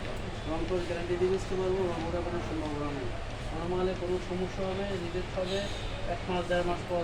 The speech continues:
দুই মাস পর হলে চেঞ্জ আছে, ঈদের পর হলেও চেঞ্জ আছে, কোনো সমস্যা নেই।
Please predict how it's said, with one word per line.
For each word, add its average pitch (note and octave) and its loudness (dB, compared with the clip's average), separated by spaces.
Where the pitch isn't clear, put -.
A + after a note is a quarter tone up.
দুই E3+ 2
মাস E3+ 0
পর E3+ 0
হলে F3 2
চেঞ্জ D3+ -2
আছে, - -4
ঈদের E3+ 0
পর F3 2
হলেও D3+ 0
চেঞ্জ C#3+ 0
আছে, - -2
কোনো E3+ 0
সমস্যা D#3+ -2
নেই। - -2